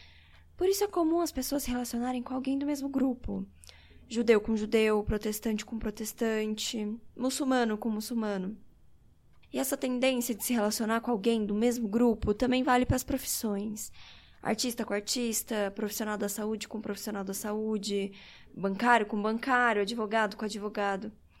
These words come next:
Além de já haver uma maior possibilidade de convívio nas relações de trabalho,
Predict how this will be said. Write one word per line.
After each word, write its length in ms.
Além 300
de 80
já 160
haver 640
uma 160
maior 320
possibilidade 720
de 80
convívio 540
nas 160
relações 400
de 60
trabalho, 500